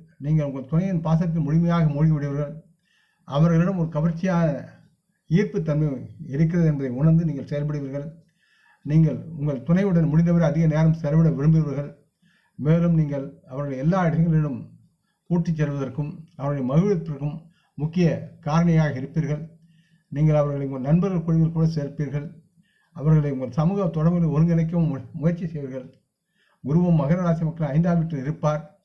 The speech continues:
இதனால், நீங்கள் அறிவை உள்வாங்கி உங்கள் காதலின் அனுபவத்திலிருந்து மகிழ்ந்து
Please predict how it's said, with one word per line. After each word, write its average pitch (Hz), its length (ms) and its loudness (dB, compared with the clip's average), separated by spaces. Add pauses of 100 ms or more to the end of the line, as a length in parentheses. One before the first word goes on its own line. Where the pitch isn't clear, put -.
(500)
இதனால், 156 320 0
நீங்கள் 139 300 -4 (840)
அறிவை 170 300 2
உள்வாங்கி 160 480 6
உங்கள் 143 300 -2
காதலின் 170 400 2 (580)
அனுபவத்திலிருந்து 151 680 -2
மகிழ்ந்து 143 440 0